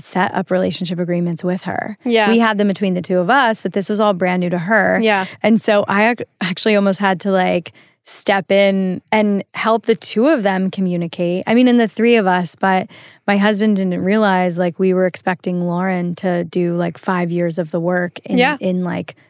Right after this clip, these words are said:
Speaker 1: m-, you know, five days, having, like, <laughs> you know, not gone through all the things that we went through together. So that was really interesting. And,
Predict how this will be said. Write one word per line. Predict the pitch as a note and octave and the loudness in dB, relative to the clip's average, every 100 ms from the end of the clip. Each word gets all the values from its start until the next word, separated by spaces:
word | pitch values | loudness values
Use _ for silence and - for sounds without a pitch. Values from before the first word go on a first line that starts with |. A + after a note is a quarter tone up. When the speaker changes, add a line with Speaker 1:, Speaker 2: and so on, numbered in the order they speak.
| _ _ - | _ _ -4
Speaker 1:
m-, | G3 - - - | -2 -4 -10 -8
you | G3+ | -4
know, | F3+ F3 F3 | -2 -4 -6
five | - F#3 E3+ | -4 -2 0
days, | F#3+ F3+ - G#3+ - - | 0 -2 -2 -6 -8 -4
having, | G#3+ G3 G3+ F#3+ | -2 0 0 0
like, | G3 G3 - | -2 -2 0
<laughs> | B3+ - | 0 2
you | C#4 B3+ | 4 4
know, | G3+ G#3+ | 4 2
not | F#3+ F#3+ - | 2 0 2
gone | G3 G3+ | 2 2
through | G3 | 2
all | G3+ | 2
the | G3+ | 2
things | E3+ A3+ G#3+ | 2 2 2
that | G3 F#3+ | 2 0
we | G#3+ | 2
went | A3 F3+ F3+ | 0 -2 -2
through | F3 | -2
together. | E3 - - - A3 - - - | -4 -6 -4 -4 -4 -12 -14 -12
So | - A3+ G#3 G3 | -2 2 4 2
that | G#3+ A#3+ | 2 0
was | C#4 - | 0 2
really | A#3+ F#3+ | 0 0
interesting. | F3+ E3+ F3 - F3 E3+ E3+ - | -2 -2 -4 -2 -2 -2 -4 -6
And, | F3+ F3 F3 F3 E3 | -6 -4 -4 -4 -6